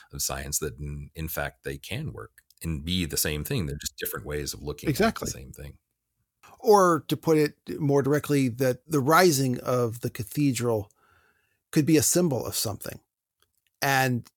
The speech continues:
Speaker 2: in being a symbol of something, it becomes that thing itself. The thing is the symbol,
Speaker 1: Yeah.
Speaker 2: but the symbol is the thing.
Speaker 1: Yeah. So there, the, the sort of the meaning of it is not in the fact that it's a miracle or that it's magical.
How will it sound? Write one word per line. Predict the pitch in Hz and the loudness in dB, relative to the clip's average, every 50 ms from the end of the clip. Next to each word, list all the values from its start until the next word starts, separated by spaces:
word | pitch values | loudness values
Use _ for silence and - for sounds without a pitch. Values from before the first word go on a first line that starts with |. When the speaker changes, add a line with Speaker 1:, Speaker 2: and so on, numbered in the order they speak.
| _ _ _ _ _ - _ | _ _ _ _ _ -2 _
Speaker 2:
in | - 170 170 151 123 | 4 4 4 4 2
being | 160 170 175 170 160 | 2 2 4 4 4
a | 143 | 4
symbol | - - 185 196 160 139 | 4 4 2 2 2 2
of | 117 - | 2 2
something, | 139 120 117 131 - | 0 0 -2 -2 -2
it | 143 156 - | -4 -4 -4
becomes | - 127 - - 151 147 139 127 117 - - - _ - | -4 -6 -4 -2 0 0 0 0 -2 -4 -8 -10 _ -2
that | 127 117 120 - _ _ | -2 -2 -2 -4 _ _
thing | - 131 120 - | -4 -4 -4 -4
itself. | - - - - - - 120 - - - - - - - _ _ _ _ _ _ _ _ | -6 -8 -8 -6 -4 -2 -2 -4 -4 -8 -12 -18 -20 -20 _ _ _ _ _ _ _ _
The | - 156 | -4 -2
thing | - - 185 165 147 | 2 2 2 4 4
is | 135 127 117 - - | 2 2 0 -2 -4
the | - 135 | -6 -6
symbol, | - - 160 - 151 | -4 -4 -2 -2 -4
Speaker 1:
Yeah. | 131 - | -4 -6
Speaker 2:
but | - 107 - _ | -8 -10 -8 _
the | - 113 107 | -6 -6 -4
symbol | - - - 127 117 110 - - - | -4 -4 -2 -2 -2 -2 -4 -6 -6
is | - 113 98 - - | -6 -6 -6 -6 -6
the | - - | -8 -10
thing. | - - - - - | -10 -10 -10 -8 -8
Speaker 1:
Yeah. | 107 98 - _ _ _ _ _ _ _ _ - - - - - - _ | -10 -10 -12 _ _ _ _ _ _ _ _ -20 -20 -20 -20 -20 -14 _
So | - - 104 95 90 | -2 0 2 2 4
there, | 95 107 110 110 107 92 | 4 4 6 6 4 4
the, | 85 85 80 82 78 78 - - - | 2 0 0 0 -2 -4 -8 -14 -10
the | 76 87 82 | -8 -6 -6
sort | - - 87 80 | -4 -2 -2 -4
of | 78 73 73 | -4 -6 -6
the | 76 80 | -4 -2
meaning | 85 90 101 127 175 175 147 110 95 85 | -2 0 0 0 0 0 0 0 0 -2
of | 80 78 85 | -2 -2 -2
it | 85 80 | -2 -2
is | 78 73 76 | -4 -4 -4
not | 78 85 85 85 85 - _ _ _ _ _ | -2 -2 -2 -2 -4 -6 _ _ _ _ _
in | - 95 92 87 | -6 -4 -2 -2
the | 85 76 | -2 -4
fact | - - 87 82 76 - - | -2 0 0 0 -2 -2 -6
that | - 76 73 | -6 -4 -4
it's | 71 69 - - - | -4 -4 -4 -6 -4
a | 85 78 | -6 -6
miracle | 71 82 90 90 87 - - 78 71 67 - | -4 -2 -2 -2 -2 -2 -4 -6 -6 -6 -6
or | - 78 | -6 -6
that | 73 76 69 | -6 -6 -6
it's | 67 69 - - | -6 -8 -8 -8
magical. | 76 80 85 92 95 85 82 76 - 67 67 65 - | -6 -4 -4 -2 -2 -4 -4 -6 -6 -8 -8 -8 -10